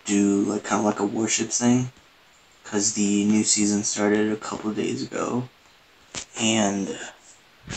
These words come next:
I already got to level, um, sixteen. I pushed from level fourteen yesterday.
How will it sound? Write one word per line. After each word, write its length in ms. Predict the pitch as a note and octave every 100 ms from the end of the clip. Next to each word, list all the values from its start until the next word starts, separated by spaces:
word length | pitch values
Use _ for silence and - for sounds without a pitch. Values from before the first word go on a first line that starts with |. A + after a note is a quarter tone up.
| - - - -
I 120 | A#2+ A2+
already 340 | A2+ A2+ A2
got 340 | G#2 G2+ - - -
to 260 | G#2 G2+
level, 760 | G#2 G2+ G#2 G2 F#2+ F#2 - - - - - - _ _
um, 540 | - - D#2 - - - - - -
sixteen. 680 | F2 G#2 - - G2 A2 B2+ - _ _ _ _ _ _ -
I 100 | G2
pushed 420 | - G#2 - -
from 600 | - G2 G2 E2+ C#2 - - _ _ _ _ - _ -
level 200 | G#2 G2+
fourteen 540 | - A2 G#2+ - F#2
yesterday. 600 | G2 A2+ - - B1+ B2